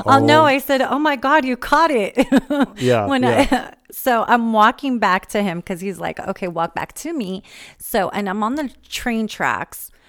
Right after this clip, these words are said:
Speaker 1: wearing these fucking, like, thigh-high boots or something
Speaker 2: Yeah,
Speaker 1: like that.
Speaker 2: yeah, they had heels on 'em.
Speaker 1: Yeah, and, uh,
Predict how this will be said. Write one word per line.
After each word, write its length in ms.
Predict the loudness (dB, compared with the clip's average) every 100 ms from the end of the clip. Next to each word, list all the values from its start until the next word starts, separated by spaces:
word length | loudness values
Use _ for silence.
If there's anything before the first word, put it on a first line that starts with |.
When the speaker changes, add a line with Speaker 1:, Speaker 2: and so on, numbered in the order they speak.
| _
Speaker 1:
wearing 460 | -6 -4 -4 -4 -4
these 220 | -6 -8
fucking, 360 | -6 -8 -6 -10
like, 240 | -12 -8
thigh-high 440 | -4 -4 -4 -4 -6 -10 -10
boots 380 | -6 -6 -8 -10
or 80 | -10
something 340 | -10 -10 -4
Speaker 2:
Yeah, 140 | -2
Speaker 1:
like 80 | -2
that. 220 | -2 -4 -6
Speaker 2:
yeah, 40 |
they 80 | -8
had 100 | -8
heels 340 | -8 -8 -8
on 160 | -12 -12
'em. 160 | -8 -4
Speaker 1:
Yeah, 360 | 0 2 0 -4
and, 380 | -4 -2 -2 -6
uh, 140 | -10